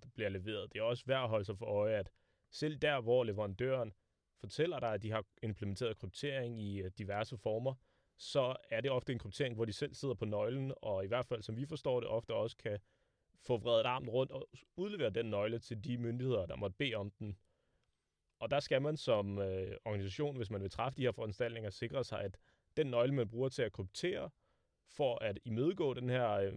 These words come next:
problematiske lovgivning, om man vil, at den er under ens egen kontrol. Og der forstår vi godt, at det kan være vanskeligt for særligt små og mellemstore virksomheder at finde ud af, hvordan man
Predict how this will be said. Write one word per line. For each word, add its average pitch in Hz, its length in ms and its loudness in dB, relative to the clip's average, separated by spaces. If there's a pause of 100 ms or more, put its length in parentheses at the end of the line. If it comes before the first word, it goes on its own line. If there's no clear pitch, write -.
(100)
problematiske 113 600 -2
lovgivning, 120 520 0
om 107 60 0
man 101 160 -2
vil, 110 180 -4
at - 160 -8
den 131 120 -2
er 123 60 2
under 117 220 4
ens 110 200 -4
egen 98 220 -6
kontrol. - 440 -6 (680)
Og 160 220 -4 (440)
der 151 80 2
forstår 165 400 -2
vi 147 100 -2
godt, 147 280 4
at 117 160 -2
det 139 120 -2
kan 123 140 0
være 113 160 4
vanskeligt 127 420 0
for 104 320 2
særligt 120 420 0
små 127 220 2
og 113 80 2
mellemstore 110 480 0
virksomheder 104 640 2
at 98 80 0
finde 117 200 -2
ud 123 80 2
af, 117 120 2
hvordan 104 260 0
man 101 240 0